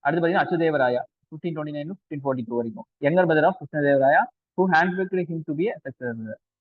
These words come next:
சரிங்களா? கிருஷ்ணதேவராயா தான் இவர் எடுத்து வந்து இது பண்ணியிருக்காரு. A Portuguese traveler, Fernando Muniz, came to India during his region-ல தான் வந்திருக்காரு.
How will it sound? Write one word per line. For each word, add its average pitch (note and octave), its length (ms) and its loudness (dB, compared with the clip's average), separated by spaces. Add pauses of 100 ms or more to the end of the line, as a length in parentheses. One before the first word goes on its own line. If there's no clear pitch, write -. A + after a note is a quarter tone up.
(160)
சரிங்களா? C3 240 2 (640)
கிருஷ்ணதேவராயா D#3+ 640 4
தான் F#3+ 160 0
இவர் C#3 140 0
எடுத்து B2+ 200 -4 (140)
வந்து B2+ 220 -12
இது B2+ 120 -8
பண்ணியிருக்காரு. A2+ 360 -10 (180)
A C3 100 -12
Portuguese F3 380 -2
traveler, E3 280 0
Fernando D3 340 -4 (260)
Muniz, D#3 300 -8 (460)
came E3+ 160 0
to F3 80 2
India D#3 320 -2
during D3+ 260 -6
his C3 120 -10
region-ல C3 360 -6
தான் D3+ 100 -4
வந்திருக்காரு. B2 380 -8